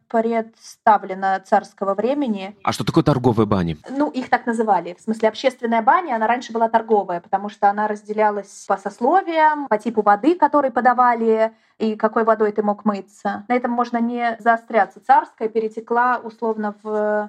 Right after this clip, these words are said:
Speaker 1: советскую всё равно культуру по типажу, хотя, конечно, идея была иная. К слову сказать, в Петербурге были бани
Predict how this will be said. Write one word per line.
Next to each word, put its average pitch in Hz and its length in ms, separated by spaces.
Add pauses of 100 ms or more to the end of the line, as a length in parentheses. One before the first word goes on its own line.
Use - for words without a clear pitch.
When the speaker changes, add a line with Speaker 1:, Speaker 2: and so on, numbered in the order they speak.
(160)
Speaker 1:
советскую 226 840
всё - 160
равно 202 220
культуру 277 400
по 233 180
типажу, 220 680
хотя, 202 300
конечно, 220 440
идея 214 540
была 208 680
иная. 180 460
К - 60
слову - 180
сказать, - 340
в - 20
Петербурге 240 680
были 226 720
бани 254 640